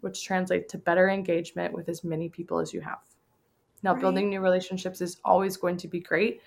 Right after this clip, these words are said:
Speaker 1: but I know people who have a thousand followers and they're making hundreds of thousands of dollars because what they're doing is, um, I saw this online and I thought it was brilliant.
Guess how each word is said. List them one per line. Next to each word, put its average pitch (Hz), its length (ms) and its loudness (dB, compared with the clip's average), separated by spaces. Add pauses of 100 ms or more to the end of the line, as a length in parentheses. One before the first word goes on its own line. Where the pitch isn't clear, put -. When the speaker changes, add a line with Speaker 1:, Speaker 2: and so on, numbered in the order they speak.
(220)
Speaker 1:
but - 140 4
I 185 160 8
know 202 180 4
people 202 360 0
who 190 120 0
have 175 160 4
a 180 60 0
thousand 185 460 6
followers 175 600 4
and 185 160 -6
they're 165 140 -4
making 165 380 -2
hundreds 165 340 -6
of - 80 -20
thousands 151 400 0
of 160 100 -4
dollars - 560 -2
because 185 460 0
what 165 120 -10
they're 165 120 0
doing 185 640 2
is, 175 440 -6 (460)
um, 165 440 -2 (100)
I 180 60 -10
saw 180 200 6
this 165 200 -2
online 170 280 0
and 170 100 -4
I 170 100 -4
thought 180 180 -2
it - 60 -6
was 180 120 -8
brilliant. - 480 -4